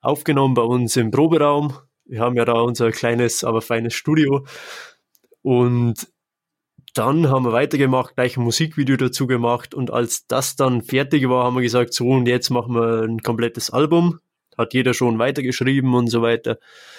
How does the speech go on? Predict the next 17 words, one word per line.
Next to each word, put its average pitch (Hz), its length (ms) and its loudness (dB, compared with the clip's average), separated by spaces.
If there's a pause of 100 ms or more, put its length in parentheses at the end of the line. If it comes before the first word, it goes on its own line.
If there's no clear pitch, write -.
(420)
Und 113 380 -2
irgendwann 123 480 0
waren 117 300 0
dann 113 160 0
so 135 160 -2
viele 131 200 0
Songs 123 400 0
da, 117 140 0
dass 117 180 0
wir 117 80 -4
gesagt 113 340 -2
haben, 113 100 0
jetzt 113 140 -2
gehen 127 140 0
wir 120 80 2
ins 110 80 -4
Studio. 175 500 2